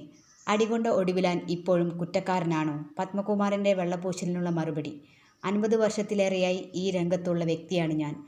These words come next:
അനാവശ്യമായി അപവാദങ്ങൾ പ്രചരിപ്പിക്കുക എന്നത് എൻ്റെ ശീലമല്ല. എന്നെ അറിയുന്ന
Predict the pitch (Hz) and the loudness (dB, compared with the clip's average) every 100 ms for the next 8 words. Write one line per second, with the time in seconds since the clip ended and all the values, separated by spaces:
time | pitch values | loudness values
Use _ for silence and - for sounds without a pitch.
0 | - _ 175 185 190 185 - 190 185 185 | -20 _ -4 0 0 -2 -2 -2 -2 -2
1 | 170 170 180 175 175 170 170 170 170 175 | 0 2 2 2 0 0 -2 -2 -2 -4
2 | 170 170 165 170 170 170 170 165 160 165 | -2 -2 -2 -2 0 -2 -2 -2 -2 -2
3 | 160 165 156 151 147 - - - - 185 | -2 0 -2 -4 -6 -10 -20 -20 -6 -2
4 | 190 190 175 180 180 | 0 0 0 0 0